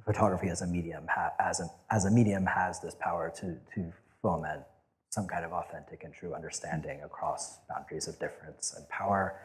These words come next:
Um, I think it's been, uh, it's taken many different shapes over the history of the medium and,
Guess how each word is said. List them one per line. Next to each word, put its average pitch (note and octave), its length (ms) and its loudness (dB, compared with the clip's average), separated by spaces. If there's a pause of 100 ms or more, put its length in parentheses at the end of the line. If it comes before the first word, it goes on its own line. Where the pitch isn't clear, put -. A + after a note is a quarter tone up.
(340)
Um, D3+ 320 -2 (1200)
I - 40 -6
think E2 180 -10
it's - 160 -2
been, C#2+ 360 -8 (300)
uh, D2 300 -2 (300)
it's - 180 -2
taken D#2+ 440 -4 (100)
many F2 200 -4
different - 340 -10
shapes - 400 -10
over D#2 160 -8
the D2 80 -10
history - 340 -8
of D#2 60 -10
the E2 80 -12
medium G2+ 400 -6
and, E2 140 -6